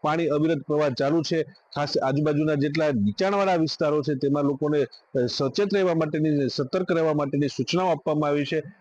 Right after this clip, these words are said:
આ બ-, પરિસ્થિતિનું નિર્માણ થયું છે. ખાસ કરીને જે રીતે, અ, વાત કરવામાં આવે તો, અ, પાણીનો અવિરત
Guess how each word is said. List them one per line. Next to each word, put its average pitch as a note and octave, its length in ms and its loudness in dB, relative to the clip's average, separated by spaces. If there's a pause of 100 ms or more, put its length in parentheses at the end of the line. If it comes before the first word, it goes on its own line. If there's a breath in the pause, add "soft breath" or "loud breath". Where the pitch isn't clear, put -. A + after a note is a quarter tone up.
(140)
આ D3 100 0
બ-, C3 520 2
પરિસ્થિતિનું E3 560 0
નિર્માણ D3+ 340 0
થયું D3+ 540 -2
છે. E3 140 -4
ખાસ D3 340 -2
કરીને D#3+ 240 0
જે D3 120 0
રીતે, D#3 340 0
અ, - 280 -8
વાત B2+ 280 0
કરવામાં D3 480 0
આવે D3 140 0
તો, C#3+ 200 0
અ, - 320 -6 (100)
પાણીનો F3 340 0
અવિરત D#3+ 320 2